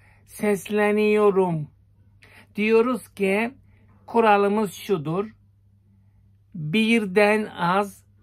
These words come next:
ikiden fazla evi basarız arkadaş. Ben söyleyeyim bak.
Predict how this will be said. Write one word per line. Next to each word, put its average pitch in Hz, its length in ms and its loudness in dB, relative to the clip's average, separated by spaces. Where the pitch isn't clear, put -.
ikiden 190 640 -2
fazla 180 460 -6
evi 196 360 0
basarız 175 480 -2
arkadaş. 156 800 -10
Ben 202 240 0
söyleyeyim 208 840 2
bak. 135 280 -6